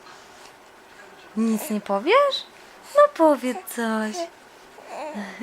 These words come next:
Śmieszko mała. Śmieszko.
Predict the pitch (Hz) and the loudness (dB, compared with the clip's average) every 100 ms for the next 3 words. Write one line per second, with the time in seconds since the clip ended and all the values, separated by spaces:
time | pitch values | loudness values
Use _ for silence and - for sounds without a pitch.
0 | - - 339 453 - - 262 240 220 214 | -14 -6 -2 0 -2 -2 0 2 2 2
1 | 214 262 - - - - - - - - | 2 0 -8 -20 -20 -20 -20 -20 -20 -20
2 | - - - - - - - - - 370 | -20 -20 -20 -20 -20 -20 -20 -20 -20 -20
3 | - - - 381 427 349 - - 233 311 | -18 -12 -4 2 4 4 2 2 2 0